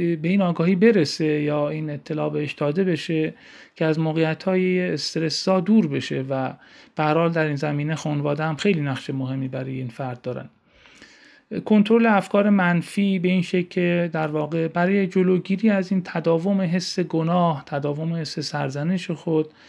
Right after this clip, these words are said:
کنترل افکار منفی در واقع به کمک، اه، در صورت لزوم، اه، هر زمانی که مناسب باشه به کمک روانشناس، روانپزشک می‌تونه تو این زمینه خیلی کمک کننده باشه.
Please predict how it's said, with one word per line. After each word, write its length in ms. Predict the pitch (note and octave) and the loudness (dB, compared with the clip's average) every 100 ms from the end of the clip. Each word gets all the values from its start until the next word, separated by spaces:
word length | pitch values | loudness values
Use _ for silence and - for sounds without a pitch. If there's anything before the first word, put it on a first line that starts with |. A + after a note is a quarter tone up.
| - - - | -20 -20 -4
کنترل 460 | - F#3+ A3 A3 G3+ | 0 2 4 4 4
افکار 460 | E3+ - F#3 F3+ | 0 0 0 2
منفی 640 | F3+ D#3+ D#3 D3 - G3 F#3 | 2 0 -2 -6 -4 -2 -2
در 180 | D#3+ | -2
واقع 300 | D3+ D3 D#3+ | -4 -4 -6
به 120 | D#3 D3 | -6 -6
کمک، 680 | D#3 D3+ D3+ - D3+ D3+ - - - - - D#3 | -6 -6 -6 -4 -4 -4 -6 -20 -20 -20 -10 -2
اه، 360 | D#3+ D#3+ D#3+ | 0 0 -4
در 280 | E3 E3+ F3 | -4 2 2
صورت 400 | - F#3 G3 F#3+ | 2 0 2 2
لزوم، 760 | F3+ F3 E3+ E3 G#3+ F#3 C#3+ - - | 4 4 4 4 4 4 0 -6 -6
اه، 520 | D3+ D3+ - - D#3 | -6 -4 -6 -8 -8
هر 260 | - F3+ E3+ | -2 0 2
زمانی 480 | E3 D#3+ D#3+ E3 | 2 0 0 -2
که 120 | D3+ D#3+ | -2 -2
مناسب 420 | D3 D3 C3+ D3+ | -2 -2 -4 -6
باشه 340 | D3 D3 - | -4 -4 -4
به 120 | D3+ | -6
کمک 320 | C#3+ D3+ D3 D#3+ | -6 -6 -4 -2
روانشناس، 720 | C#3+ C#3 C#3+ - D#3 D#3 D#3 | -2 -4 -6 -6 -6 -4 -4
روانپزشک 720 | C#3 C3+ C#3 C3 D#3 F3 - | -4 -4 -6 -2 0 0 -2
می‌تونه 280 | D3 D#3 D3 | -8 -6 -6
تو 140 | C#3+ | -6
این 80 | C#3 | -6
زمینه 320 | C#3 C3+ C#3 | -4 -6 -6
خیلی 280 | C#3 F3 D3 | -2 -2 -2
کمک 300 | B2+ C3 B2+ | -4 -6 -6
کننده 360 | C#3 C3 B2+ B2 | -8 -6 -8 -8
باشه. 300 | A#2 - | -8 -10